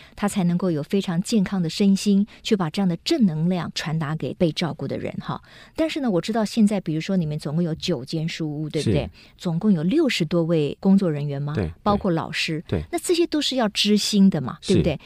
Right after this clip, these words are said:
Speaker 1: 所以每个月的开销其实蛮大的。
Speaker 2: 其实是大的。
Speaker 1: 啊哈。
Speaker 2: 对。
Speaker 1: 那这些老师，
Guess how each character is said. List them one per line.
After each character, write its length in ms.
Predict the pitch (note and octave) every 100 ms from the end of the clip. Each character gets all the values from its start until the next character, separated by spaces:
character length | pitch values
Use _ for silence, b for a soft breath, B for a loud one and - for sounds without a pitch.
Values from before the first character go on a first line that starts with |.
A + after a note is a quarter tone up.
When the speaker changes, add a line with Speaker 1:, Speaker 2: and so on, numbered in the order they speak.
| B
Speaker 1:
所 120 | -
以 60 | D4
每 200 | - F#3 E3
个 100 | A3+
月 140 | D4+
的 100 | A3
开 180 | - F3+
销 160 | F3 F3
其 160 | -
实 120 | E3
蛮 240 | D3 G#2 C#3+
大 200 | B2 -
的。 120 | - -
Speaker 2:
其 160 | - A2
实 60 |
是 120 | G2
大 200 | F2 D2
的。 100 | - -
Speaker 1:
啊 160 | D#3
哈。 260 | D3+ D3 F3
Speaker 2:
对。 140 | F2 C2+ -
Speaker 1:
那 160 | F4 - B
这 100 | -
些 140 | F#4 F4
老 180 | F#3+
师， 240 | D3+ G3+